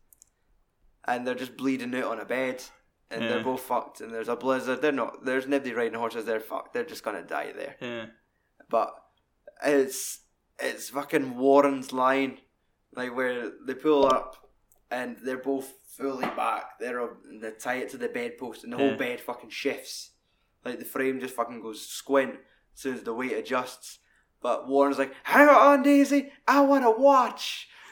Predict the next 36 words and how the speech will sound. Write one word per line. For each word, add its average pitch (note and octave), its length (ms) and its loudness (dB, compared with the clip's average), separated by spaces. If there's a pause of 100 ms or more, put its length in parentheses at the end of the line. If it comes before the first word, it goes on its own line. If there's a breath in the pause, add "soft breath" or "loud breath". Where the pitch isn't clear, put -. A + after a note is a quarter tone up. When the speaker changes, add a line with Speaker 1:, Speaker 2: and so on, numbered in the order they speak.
(180 loud breath)
Speaker 1:
And C3+ 220 -4
she - 160 -10
just, C3+ 280 -8
Speaker 2:
<laughs> - 1300 -16
Speaker 1:
and D3 340 0
she E3+ 120 -6
doesn't F#3 320 -2
ham D3 220 4
up. D#3+ 160 0
She C#3+ 80 -6
doesn't C#3+ 360 -2
wiggle, B2 220 -2
wiggle, A#2 240 -6
and A#2 80 -6
die. B2+ 140 4
It A#2 160 -2
just, - 180 -12 (160)
just, - 400 -20 (120)
it's A#2 200 -6
the A#2 80 -10
music C3 560 0
tells C3+ 280 0
Speaker 2:
Aye. A2+ 40 -6
Speaker 1:
you A#2 60 -2
when A2+ 160 -6
it G#2 40 -8 (100)
ends. A2+ 380 -4
Like, G#2+ 240 -10
where A2+ 140 -10
it G#2+ 60 -14
just G#2 160 -18
goes, - 100 -18 (380 loud breath)
"Did C#3 180 -4
it?" E3 180 -8 (300)
Dum. A2+ 1040 -14
Speaker 2:
Yeah. A#2+ 280 -6